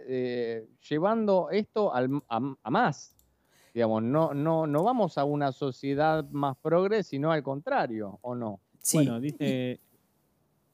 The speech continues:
Speaker 2: Y, sí, y, y ahí es donde se está discutiendo muy fuerte en el, en el ambiente académico porque, porque el resultado que te arroja el, la herramienta generalmente tiene un sesgo.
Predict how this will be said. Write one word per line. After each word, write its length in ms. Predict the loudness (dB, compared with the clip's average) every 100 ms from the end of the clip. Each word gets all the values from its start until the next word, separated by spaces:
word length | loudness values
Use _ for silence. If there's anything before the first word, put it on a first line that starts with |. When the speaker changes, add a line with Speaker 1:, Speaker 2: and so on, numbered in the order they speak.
| _ _ _
Speaker 2:
Y, 20 | -2
sí, 340 | 0 4 4 6
y, 40 | 6
y 60 |
ahí 160 | 8 8
es 60 |
donde 240 | 8 8 8
se 80 | 8
está 160 | 8
discutiendo 720 | 8 8 6 8 8 8 6
muy 360 | 6 8 8 6
fuerte 420 | 6 6 6 4
en 100 | 6
el, 180 | 4 4
en 100 | 2
el 100 | 4
ambiente 360 | 6 6 6 4
académico 640 | 6 6 6 6 4 2
porque, 580 | 4 2 2 2 2 -2 -20 _ _ _ _ _
porque 240 | 0 4 4
el 80 |
resultado 600 | 4 4 6 6 8 8
que 100 | 6
te 100 | 6
arroja 380 | 4 4 2 4
el, 260 | 2 2 4
la 120 | 4
herramienta 540 | 6 4 6 6 4
generalmente 600 | 2 2 6 6 6 6
tiene 240 | 6 6 6
un 80 | 4
sesgo. 640 | 6 6 6 2 0